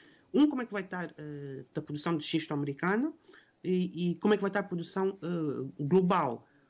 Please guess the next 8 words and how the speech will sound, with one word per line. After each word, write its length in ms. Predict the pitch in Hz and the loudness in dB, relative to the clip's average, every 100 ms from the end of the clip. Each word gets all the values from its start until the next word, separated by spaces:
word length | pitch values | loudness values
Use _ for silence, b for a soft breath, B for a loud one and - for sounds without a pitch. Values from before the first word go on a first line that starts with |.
| - | -2
porque 380 | 180 180 - 180 | 0 0 -4 -6
nós 260 | 156 190 214 | 0 0 0
sabemos 520 | 190 175 151 143 - | 0 0 0 -2 -6
que 120 | 151 | -8
o 20 | |
xisto, 760 | 147 - 202 208 - - 226 - | -6 -2 0 -2 -6 -4 -4 -4
eh, 680 | 190 190 196 196 190 185 190 190 B B - | -4 0 0 2 4 2 0 -4 B B -2
eh, 320 | 185 185 | 2 4